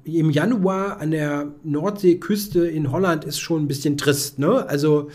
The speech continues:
es ist nass, kalt, düster, ne? Und ich, äh, ja, ne? Also ich erinnere mich daran, äh, diese Story, wann war das denn? Zwanzig einundzwanzig, glaub ich,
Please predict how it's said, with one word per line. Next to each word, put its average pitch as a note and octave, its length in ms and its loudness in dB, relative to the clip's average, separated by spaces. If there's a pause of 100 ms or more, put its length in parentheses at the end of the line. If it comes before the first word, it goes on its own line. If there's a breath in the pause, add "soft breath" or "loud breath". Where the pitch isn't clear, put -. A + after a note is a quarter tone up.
(320 loud breath)
es C#3+ 120 -4
ist D3 160 0
nass, E3+ 520 2
kalt, E3 560 0
düster, F3+ 580 2
ne? D#3 240 2
Und D3+ 340 -2 (520 loud breath)
ich, - 280 -2
äh, C#3+ 280 6 (640 loud breath)
ja, D3 280 0
ne? E3+ 240 2
Also D#3 300 4 (260 loud breath)
ich C#3+ 100 -2
erinnere E3+ 340 2
mich E3 180 2
daran, D#3+ 400 2
äh, C#3+ 260 0
diese C#3+ 260 -6
Story, D3+ 540 2
wann C#3 200 -2
war D#3+ 100 2
das D3+ 180 2
denn? B2+ 160 0
Zwanzig D3+ 440 -4
einundzwanzig, C3+ 640 -2
glaub C3 260 0
ich, - 120 -8